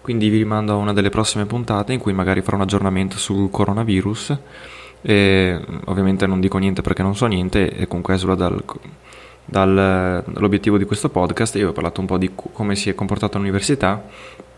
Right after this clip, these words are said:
e ecco. Quindi, cari miei, se avete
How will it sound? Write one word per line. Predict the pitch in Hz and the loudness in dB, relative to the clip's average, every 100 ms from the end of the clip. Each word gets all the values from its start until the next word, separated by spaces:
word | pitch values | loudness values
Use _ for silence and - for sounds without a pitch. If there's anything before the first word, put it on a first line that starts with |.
| - - - - - | -20 -20 -20 -20 -6
e | - 113 98 95 92 | 0 2 4 2 0
ecco. | - 90 - 92 - - - - - - - | -4 -8 -10 -10 -14 -20 -20 -20 -20 -20 -20
Quindi, | - 131 117 113 107 101 98 95 92 92 87 85 - - - - | -4 0 4 6 6 4 4 2 2 0 -2 -4 -8 -12 -12 -4
cari | - 123 | 0 2
miei, | 117 139 | 2 2
se | 107 | 2
avete | 101 - 98 | 0 2 0